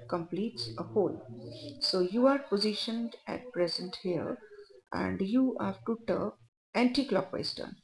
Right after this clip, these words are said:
This is clockwise, anti-clockwise will be this way. This will be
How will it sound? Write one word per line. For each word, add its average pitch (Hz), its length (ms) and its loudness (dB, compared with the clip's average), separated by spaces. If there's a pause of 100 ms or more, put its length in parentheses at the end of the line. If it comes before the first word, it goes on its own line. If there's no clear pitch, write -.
(240)
This 190 220 -2
is 185 180 0
clockwise, 240 680 -2 (360)
anti-clockwise 214 1000 -2
will - 160 -2
be 247 320 -4 (180)
this - 300 -4
way. - 160 -12 (1000)
This 190 300 -2
will 175 260 -4
be 247 300 -2